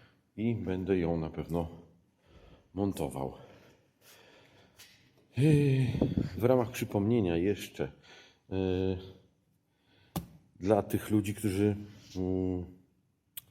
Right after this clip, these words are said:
zastanawiają się nad kupieniem sobie Hondy Forzy.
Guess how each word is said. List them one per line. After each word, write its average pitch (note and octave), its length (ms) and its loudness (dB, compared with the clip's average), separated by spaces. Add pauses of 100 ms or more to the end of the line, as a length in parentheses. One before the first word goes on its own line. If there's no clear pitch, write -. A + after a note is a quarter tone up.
(1040)
zastanawiają G2 640 4
się F#2 120 -4
nad D#2 200 -4
kupieniem F#2 440 0
sobie F2 320 0 (300)
Hondy G2+ 480 0
Forzy. F2 440 0